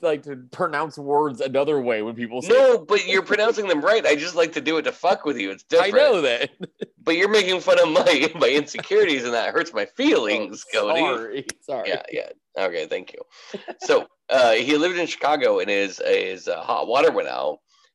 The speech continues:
Speaker 2: And he went
Speaker 1: Okay.
Speaker 2: to work for, like, eight hours and came back, and his toilet bowl was frozen over.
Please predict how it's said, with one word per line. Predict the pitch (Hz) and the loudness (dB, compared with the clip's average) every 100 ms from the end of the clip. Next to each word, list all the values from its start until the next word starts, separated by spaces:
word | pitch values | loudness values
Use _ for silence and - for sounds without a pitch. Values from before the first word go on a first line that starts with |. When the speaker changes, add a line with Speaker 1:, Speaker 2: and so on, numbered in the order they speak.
| - | -2
Speaker 2:
And | 123 | 0
he | 131 | 2
went | 160 | 0
Speaker 1:
Okay. | 160 | 0
Speaker 2:
to | 104 | 0
work | 135 160 - | 2 2 0
for, | - - 113 101 98 - | -20 -4 0 2 0 -2
like, | - 101 - | -2 -4 -4
eight | 95 95 | -6 -2
hours | 123 117 110 | 0 0 -2
and | 107 98 | -4 -12
came | - 107 | -8 -4
back, | 107 120 117 | 0 -2 -2
and | 107 | -10
his | 101 | -12
toilet | - - 131 156 131 85 | -14 -2 0 2 0 0
bowl | 104 95 | -2 -2
was | 98 - | -6 -8
frozen | - 113 104 101 | 0 0 0 0
over. | 113 104 - 120 | 2 2 -2 -8